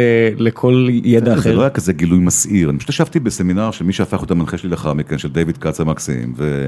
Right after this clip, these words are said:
Speaker 2: ובסמינר הזה למדנו על כל מיני אנשים שבמשך, אה, נגיד, בין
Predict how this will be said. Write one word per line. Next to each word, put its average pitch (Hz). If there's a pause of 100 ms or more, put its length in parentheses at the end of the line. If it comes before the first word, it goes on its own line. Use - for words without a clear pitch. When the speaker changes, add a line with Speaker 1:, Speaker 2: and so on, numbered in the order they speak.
(720)
Speaker 2:
ובסמינר 92
הזה 185 (420)
למדנו 123
על 90
כל 120
מיני 135
אנשים 127
שבמשך, 85
אה, 90 (640)
נגיד, 78 (120)
בין 90